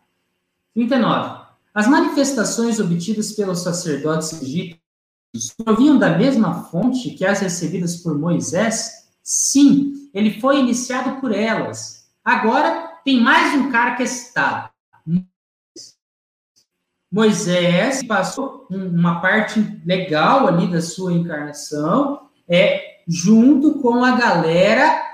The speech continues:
do Egito. Moisés, que é um dos grandes aí profetas do, é, da Bíblia, né? Um dos grandes profetas bíblicos. E, né, um dos grandes caras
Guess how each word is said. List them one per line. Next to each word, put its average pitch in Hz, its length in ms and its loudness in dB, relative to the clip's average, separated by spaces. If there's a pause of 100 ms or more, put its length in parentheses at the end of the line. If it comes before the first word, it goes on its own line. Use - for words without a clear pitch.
(100)
do 277 160 4
Egito. 220 600 -2 (840)
Moisés, 175 920 0
que 220 180 -4
é 202 320 0
um 214 80 0
dos 175 300 -4
grandes 214 480 0
aí 170 260 0
profetas 175 1300 -6 (640)
do, 202 760 0 (260)
é, 147 220 -10
da 196 260 2
Bíblia, 160 400 0
né? 185 500 -2
Um 147 120 -10
dos 151 140 -12
grandes 208 240 -4
profetas 202 600 -8
bíblicos. - 800 -4 (440)
E, 269 320 4
né, 170 220 2
um 156 160 -2
dos 175 160 -6
grandes 160 480 -4
caras 180 680 -6